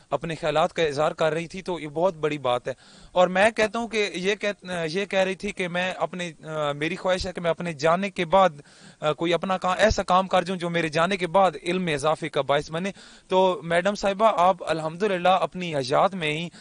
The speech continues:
ऐसे काम अपने, अ, कुतुब के हवाले से, किताबों के हवाले से ऐसे काम कर चुकी हैं कि अल्हम्दुलिल्लाह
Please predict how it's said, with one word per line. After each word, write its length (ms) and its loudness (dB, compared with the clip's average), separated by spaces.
ऐसे 300 4
काम 300 2
अपने, 340 -6
अ, 160 0
कुतुब 400 -2
के 100 -2
हवाले 280 2
से, 140 -8
किताबों 420 0
के 120 -6
हवाले 220 2
से 120 -8
ऐसे 300 0
काम 260 0
कर 200 2
चुकी 280 -10
हैं 200 -4
कि 80 2
अल्हम्दुलिल्लाह 320 2